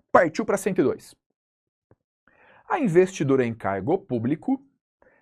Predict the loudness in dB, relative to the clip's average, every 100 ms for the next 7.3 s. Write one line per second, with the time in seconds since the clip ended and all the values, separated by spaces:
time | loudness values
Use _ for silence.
0 | -12 -6 -6 -4 -2 -2 -2 0 0 0
1 | 0 0 2 0 -2 0 0 0 -2 -6
2 | -6 -4 -6 -6 -4 -4 -4 -2 -2 -4
3 | -10 -20 _ _ _ _ _ _ _ -4
4 | -4 -4 -8 -8 -8 _ 0 0 -8 _
5 | _ _ _ -2 0 2 0 -2 -4 -4
6 | -6 -4 -2 -4 -8 -8 -8 -6 -6 -6
7 | -4 -4 -4